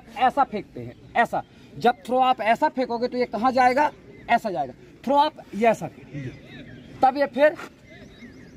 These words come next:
clear है? Clear है? आप लोग पहले भी कर चुके हो, तो मैं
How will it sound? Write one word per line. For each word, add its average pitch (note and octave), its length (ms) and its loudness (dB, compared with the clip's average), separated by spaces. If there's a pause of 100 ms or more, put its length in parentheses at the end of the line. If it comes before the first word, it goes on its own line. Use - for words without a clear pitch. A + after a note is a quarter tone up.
(540)
clear C4+ 280 4
है? D#4 140 4 (640)
Clear C#4+ 260 -2
है? - 20 4
आप B3+ 200 0
लोग B3 180 0
पहले A#3+ 300 2
भी D4 100 0
कर B3 180 2
चुके G#3+ 220 -6
हो, B3 180 0 (340)
तो G#3 80 -4
मैं G#3+ 580 4